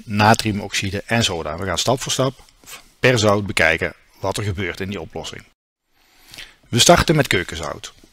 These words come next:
Het oplossen van keukenzout in water.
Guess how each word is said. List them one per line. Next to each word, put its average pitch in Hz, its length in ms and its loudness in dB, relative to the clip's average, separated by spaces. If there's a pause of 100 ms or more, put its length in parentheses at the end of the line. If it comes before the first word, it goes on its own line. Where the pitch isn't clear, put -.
(2250)
Het - 180 4
oplossen 170 500 6
van 113 180 4
keukenzout 113 540 4
in 101 100 0
water. 78 520 -6